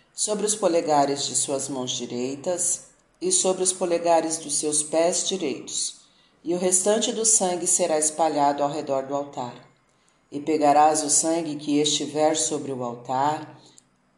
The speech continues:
e o azeite de unção, e os aspergirás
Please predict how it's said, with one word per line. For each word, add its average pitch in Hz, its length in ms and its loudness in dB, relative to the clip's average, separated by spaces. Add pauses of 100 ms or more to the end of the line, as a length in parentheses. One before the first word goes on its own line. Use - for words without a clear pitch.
(120)
e 143 120 0
o 143 180 2
azeite 151 560 2
de 143 180 -4
unção, 147 680 0 (260)
e 156 100 -2
os 156 220 0
aspergirás 165 1120 2